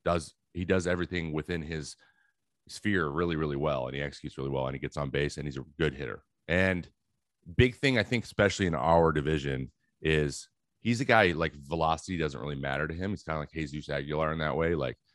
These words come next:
the harder a guy throws, the more he wants to try to hit it foul, pull it foul. <laughs>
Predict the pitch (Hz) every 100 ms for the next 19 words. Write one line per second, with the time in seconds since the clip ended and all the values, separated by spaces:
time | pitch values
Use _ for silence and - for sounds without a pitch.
0 | _ - 76 87 82 76 76 76 76 76
1 | 76 76 76 76 71 71 76 73 - 71
2 | - 71 69 67 - - 78 76 - 71
3 | 69 76 - 80 73 - 71 71 90 -
4 | _ -